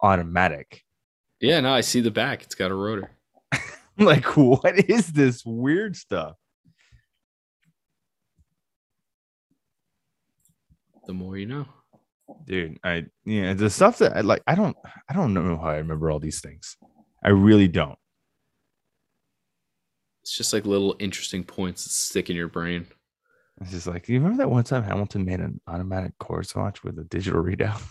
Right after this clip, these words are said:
Speaker 1: <laughs> What?
Speaker 2: Yeah, that's interesting.
Speaker 1: It's weird, right?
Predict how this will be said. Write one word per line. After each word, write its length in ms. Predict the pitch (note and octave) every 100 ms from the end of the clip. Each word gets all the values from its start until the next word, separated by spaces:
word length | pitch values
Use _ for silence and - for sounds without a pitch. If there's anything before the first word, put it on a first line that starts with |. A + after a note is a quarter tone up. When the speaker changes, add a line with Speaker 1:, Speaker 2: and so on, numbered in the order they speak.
| _ - - - -
Speaker 1:
<laughs> 300 | - - -
What? 140 | - - - C4+ - - _ _ _ _ - - - - _ _ - - _ _ _ - _ _ - _ _ _ _ _ _ _ _ _ _ _ _ _ _ _ _ _ -
Speaker 2:
Yeah, 160 | - - -
that's 240 | G#2 G#2
interesting. 400 | F2+ - - - _ _ _ - -
Speaker 1:
It's 200 | A#2 F#2+
weird, 440 | G#2 C#3 G2 D2
right? 400 | D#2+ F2 G#2 A#2+